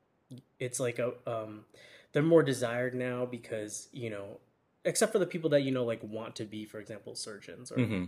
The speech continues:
Speaker 1: people that wanna be a spec-, like, emergency medicine doctors.
Speaker 2: Yeah.
Speaker 1: Like, if you, if you're not one of those people, now having a life becomes very, very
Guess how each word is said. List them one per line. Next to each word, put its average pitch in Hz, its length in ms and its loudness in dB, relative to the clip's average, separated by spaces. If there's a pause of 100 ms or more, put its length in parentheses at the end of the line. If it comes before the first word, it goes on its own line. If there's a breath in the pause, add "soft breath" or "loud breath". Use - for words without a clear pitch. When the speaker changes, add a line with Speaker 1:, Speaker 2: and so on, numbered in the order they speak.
(100)
Speaker 1:
people 131 220 -6
that 113 120 0
wanna 117 220 -2
be 104 260 -8
a 98 60 -8
spec-, - 420 -6
like, 107 200 -10
emergency 113 500 -6
medicine 107 340 -8
doctors. - 460 -12 (100)
Speaker 2:
Yeah. - 180 2 (200)
Speaker 1:
Like, 120 200 0
if - 160 -8
you, 120 300 -6
if 127 140 -8
you're 110 300 -6
not 135 280 0
one 139 100 4
of 123 60 4
those 113 160 -2
people, 110 540 -6 (760)
now 123 760 2 (120)
having 127 380 -2
a 113 40 -4
life 117 280 -2
becomes 113 460 -8 (120)
very, 117 600 -2
very 110 560 -4